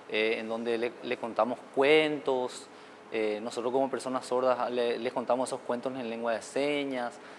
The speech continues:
eh, porque, <clears throat> eh, eh, em, le llegamos mejor porque hablamos, eh, hablamos la lengua de señas al cien por ciento. Entonces ellos, ellos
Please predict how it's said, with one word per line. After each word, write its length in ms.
eh, 480
porque, 460
<clears throat> 500
eh, 640
eh, 100
em, 220
le 180
llegamos 380
mejor 420
porque 200
hablamos, 540
eh, 160
hablamos 480
la 80
lengua 280
de 60
señas 420
al 160
cien 240
por 160
ciento. 320
Entonces 440
ellos, 300
ellos 220